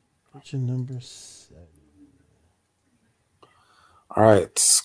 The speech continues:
Speaker 2: Could these three take down Doomsday? Got Doc Strange,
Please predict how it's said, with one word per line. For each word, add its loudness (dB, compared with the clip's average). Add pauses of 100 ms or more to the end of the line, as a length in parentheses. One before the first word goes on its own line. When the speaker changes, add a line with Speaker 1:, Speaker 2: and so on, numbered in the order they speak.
Speaker 2:
Could 0
these 6
three 4 (300)
take 2
down 2 (640)
Doomsday? 0 (2750)
Got -4
Doc -2
Strange, 2